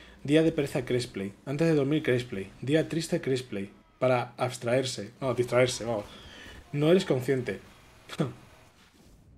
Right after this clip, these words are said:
Claro, co-, joder. Claro, cuando veo estas cosas,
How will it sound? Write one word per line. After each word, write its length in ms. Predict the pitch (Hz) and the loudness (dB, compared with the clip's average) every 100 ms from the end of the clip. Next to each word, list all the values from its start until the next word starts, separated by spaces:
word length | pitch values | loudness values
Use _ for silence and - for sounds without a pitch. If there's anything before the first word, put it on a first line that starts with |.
| - - - - - | -20 -20 -20 0 8
Claro, 220 | 214 190 | 8 8
co-, 140 | 190 131 - - - _ _ _ _ _ _ _ _ _ _ _ - - | 2 -2 -12 -18 -20 _ _ _ _ _ _ _ _ _ _ _ -14 -6
joder. 180 | 131 107 - _ _ _ _ - - - - - - _ - - - - - - - - | -6 -6 -12 _ _ _ _ -20 -20 -20 -20 -20 -20 _ -20 -20 -20 -20 -20 -20 -12 8
Claro, 160 | 196 | 10
cuando 240 | 185 170 151 | 10 10 10
veo 160 | - | 8
estas 240 | 233 226 - | 8 2 4
cosas, 500 | 233 190 196 202 | 4 6 6 4